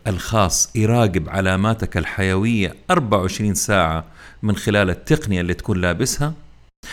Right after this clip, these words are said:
اختفت وظائف الصرافين في البنوك، في السوبر ماركتس، محطات الوقود، خدمة العملاء وغيرها الكثير على حساب الروبوتس والارتفيشال انتليجنس أو الذكاء الصناعي.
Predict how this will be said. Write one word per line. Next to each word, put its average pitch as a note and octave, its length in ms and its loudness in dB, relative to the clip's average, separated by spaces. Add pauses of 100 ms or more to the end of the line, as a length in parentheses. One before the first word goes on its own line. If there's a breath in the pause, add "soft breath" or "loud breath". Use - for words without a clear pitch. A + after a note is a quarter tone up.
(160 loud breath)
اختفت E3 560 -2
وظائف A#2 500 0
الصرافين F#2 680 -2
في F2+ 100 -6
البنوك، G#2+ 680 -2 (340 loud breath)
في - 60 -8
السوبر F2 380 -4
ماركتس، A#2+ 680 0 (180 loud breath)
محطات - 520 -4
الوقود، F2+ 560 0
خدمة G2 380 0
العملاء A2+ 460 0
وغيرها A#2 360 0
الكثير D3+ 640 -2 (220 loud breath)
على A#2 220 0
حساب A#2 380 -2
الروبوتس A#2 960 0
والارتفيشال G#2 1080 -4
انتليجنس B2 640 -2 (240 loud breath)
أو G#2+ 120 2
الذكاء F#2+ 580 -2 (100)
الصناعي. E2 540 -4